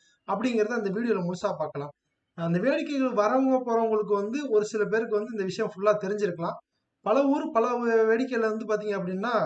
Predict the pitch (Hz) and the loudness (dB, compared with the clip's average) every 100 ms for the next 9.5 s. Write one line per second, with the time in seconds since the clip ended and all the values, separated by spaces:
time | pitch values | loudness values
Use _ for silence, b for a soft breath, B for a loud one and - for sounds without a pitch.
0 | 139 196 190 226 262 - 233 269 269 240 | -2 -4 -4 -4 -6 -2 2 2 2 -2
1 | 226 220 196 180 175 190 185 165 147 147 | -2 0 0 -2 -4 -4 -6 -4 -4 -6
2 | 156 _ _ - 180 185 190 247 196 196 | -10 _ _ -8 -4 -2 0 0 0 0
3 | 196 185 175 208 202 185 180 175 196 185 | 0 -2 0 2 2 0 -2 -2 -2 -2
4 | 175 175 170 170 214 190 180 175 175 175 | -4 -2 -2 -2 -4 -4 -4 -4 -4 -2
5 | 190 185 180 175 170 170 196 214 202 180 | -2 -2 -2 -2 -4 -4 -2 0 0 -2
6 | 180 175 170 175 180 190 170 165 160 170 | -4 -4 -2 -4 -4 -2 -2 -2 -4 -4
7 | 170 165 190 185 208 185 208 226 226 202 | -4 -4 -6 -6 -4 -4 -4 -6 -4 -4
8 | 202 208 202 202 220 202 202 190 185 175 | -4 -4 -4 -4 -4 -2 -2 -4 -6 -6
9 | 165 156 156 147 | -6 -8 -8 -6